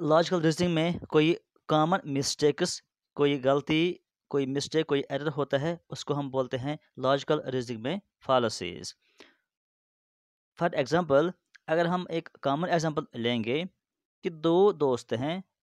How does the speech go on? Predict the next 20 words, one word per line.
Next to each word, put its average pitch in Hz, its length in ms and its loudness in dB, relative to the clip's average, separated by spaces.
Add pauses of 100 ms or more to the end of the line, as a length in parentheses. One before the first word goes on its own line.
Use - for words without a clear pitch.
(140)
एक 165 200 0
का 180 80 2
नाम 170 260 -2
है 113 320 -8
राम 120 480 0 (240)
और 135 260 -2
एक 160 240 -2
का 170 80 2
नाम 123 240 -2
है 156 260 -6 (640)
राहुल। 110 400 -2 (420)
राम 165 300 2
और 190 300 -2
राहुल 131 480 0
दो 147 260 0
दोस्त 113 340 -4
हैं। 110 280 -8 (340)
अगर 175 240 0
कोई 180 280 2
पर्सन 139 480 -2